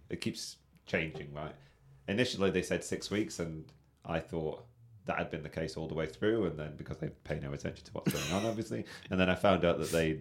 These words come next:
they'd moved it all the way up to twelve, I think, or eleven. I think the recommendation is twelve, so they say eleven so that everybody gets it in that twelve period, but, um,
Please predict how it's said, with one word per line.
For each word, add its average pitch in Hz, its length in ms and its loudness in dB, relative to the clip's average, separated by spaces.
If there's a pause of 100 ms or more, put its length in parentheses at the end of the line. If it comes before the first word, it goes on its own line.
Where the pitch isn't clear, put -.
(160)
they'd 80 220 2
moved 85 200 2
it - 60 -2
all 85 100 2
the 82 80 2
way 82 80 6
up - 80 0
to - 80 -8
twelve, 110 460 6
I 87 60 4
think, - 300 -4
or 98 220 4
eleven. 101 440 4
I 87 80 2
think 82 280 -2
the 82 340 4
recommendation 82 640 0
is 78 100 -6
twelve, 92 380 4
so - 100 -4
they 78 120 -2
say 80 160 0
eleven 80 400 2
so 85 140 -4
that 78 100 2
everybody 76 300 -2
gets - 260 0
it 80 80 -2
in 73 100 -4
that 78 160 -4
twelve 80 380 -2
period, 101 440 4
but, - 200 -2 (760)
um, 80 400 2